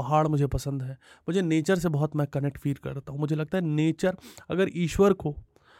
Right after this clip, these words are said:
आपको साक्षात रूप में देखना है, दर्शन करने हैं, तो नेचर तुमको सामने दिख रहा है। इतने बड़े पहाड़, इतनी बड़ी नदियाँ, इतने बड़े झरने, इतने बड़ा समुंदर, ये आदमी कभी बना ही नहीं सकता।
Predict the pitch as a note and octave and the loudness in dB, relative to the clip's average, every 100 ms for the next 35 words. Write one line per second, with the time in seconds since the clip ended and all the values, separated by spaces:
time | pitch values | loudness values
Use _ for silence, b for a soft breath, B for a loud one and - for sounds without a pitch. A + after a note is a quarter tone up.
0 | b b C#3+ D3 - F#3+ - D#3+ - F3 | b b 4 4 4 2 6 6 6 4
1 | F3 F3+ F3 F3 D3+ D3 D#3+ D3 C3+ C#3 | 6 6 4 2 4 4 4 2 4 2
2 | E3 D#3 D3+ D#3 C#3+ C3+ b b b - | 2 0 0 0 -2 -6 b b b -8
3 | E3+ F3 G3 F#3 F#3+ F#3 - E3 F3+ D3+ | -4 -4 -4 -6 -8 -8 -6 -4 -2 -2
4 | C3+ C3 - _ b b C#3 D#3 D#3 D#3 | -2 -8 -10 _ b b -8 -4 0 0
5 | D3+ D3+ C3+ D3 D3 D3 D3 D3 D3+ D3 | 0 -4 -2 2 2 0 -4 -6 -4 -2
6 | D3 C#3+ C#3 D3+ D3 D3 C#3+ C#3+ C3 C#3+ | -2 -4 -4 -4 -6 -6 -6 -6 -6 -6
7 | D3 D3+ C#3+ - D3 C#3+ D3 C#3+ C#3+ D3+ | -4 -4 -4 -6 -2 -2 -2 -2 -4 0
8 | D3+ D3 b b _ C#3+ C#3+ D3+ E3+ - | -2 -4 b b _ -4 -4 -4 -6 0
9 | D3 D#3 C#3+ C#3 D3 C#3 B2 - - _ | 2 4 4 2 2 -2 -6 -14 -20 _